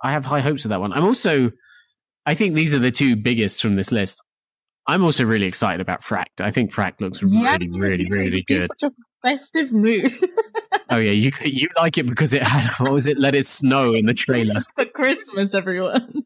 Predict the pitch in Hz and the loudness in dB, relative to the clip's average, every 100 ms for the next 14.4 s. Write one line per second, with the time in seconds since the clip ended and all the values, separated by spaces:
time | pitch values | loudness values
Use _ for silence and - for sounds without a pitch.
0 | - - - 403 - - - - 392 523 | -10 -16 -16 -20 -14 -16 -16 -12 -8 -8
1 | 480 - - 208 208 180 202 120 113 107 | -6 -6 -4 -2 0 2 2 2 2 2
2 | 104 101 - 110 - 92 - 254 202 190 | 0 -2 -2 -2 -2 -4 -4 -6 -6 -4
3 | 202 220 262 180 180 - - - - - | -2 0 0 -2 -6 -12 -16 -20 -20 -20
4 | _ _ _ - 160 170 180 208 220 151 | _ _ _ -4 -2 0 2 4 2 0
5 | 135 117 - 123 107 104 - - - - | -2 -2 0 2 2 -2 -6 -20 -10 -4
6 | 156 151 180 - _ _ 170 165 - - | -2 -2 -6 -8 _ _ -2 0 -2 0
7 | 180 - 202 185 - - - - - 170 | 0 2 2 2 0 -4 -8 -10 -2 0
8 | 170 175 175 160 - - - _ _ _ | 2 2 2 2 2 -2 -8 _ _ _
9 | _ - 156 160 165 139 147 143 123 135 | _ -2 0 2 2 0 0 0 0 -2
10 | 110 120 113 123 123 104 - - - 120 | -2 -2 -2 -2 -2 -2 -6 -6 -2 0
11 | 123 110 101 117 110 110 120 - 113 107 | 2 0 2 0 2 0 -2 0 0 0
12 | 120 113 110 101 104 101 107 113 104 95 | 0 2 2 2 0 0 0 2 0 0
13 | 107 104 95 - - - 120 117 120 117 | -2 0 0 -2 -6 -4 2 2 2 0
14 | - 202 202 | -4 -2 -4